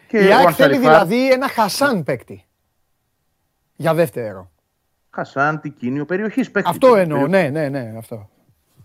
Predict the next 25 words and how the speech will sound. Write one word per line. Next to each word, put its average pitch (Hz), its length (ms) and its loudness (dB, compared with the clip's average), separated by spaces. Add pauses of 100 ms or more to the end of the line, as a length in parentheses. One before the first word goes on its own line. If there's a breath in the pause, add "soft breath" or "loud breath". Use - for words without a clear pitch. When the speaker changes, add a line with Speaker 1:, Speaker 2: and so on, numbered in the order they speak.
Speaker 1:
Κάτι 110 220 -14
τέτοιο, 85 360 -14
να 90 100 -18
το 90 100 -18
πάμε. 92 540 -10 (120)
Σβιντέρσκι. 147 880 2
Speaker 2:
Ναι, 269 160 6
ρε 156 100 -2
παιδί 117 180 -10
μου, 135 140 -12
αυτό, 123 300 -16
ναι. 117 100 -16
Speaker 1:
Φορ. 135 320 2 (420)
Ε, 131 140 -6
Ακπομ, 160 520 2 (460)
δηλαδή 156 340 -4
άν-, 185 320 -4
άνθρωπο 180 420 0
περιοχής. 165 680 -2
Speaker 2:
Μμμ. 120 240 -12 (640)
Speaker 1:
Ο 131 80 0
Ράχο 175 200 0
δεν 160 140 -2
είναι 110 140 -4
περιοχής. 85 600 -14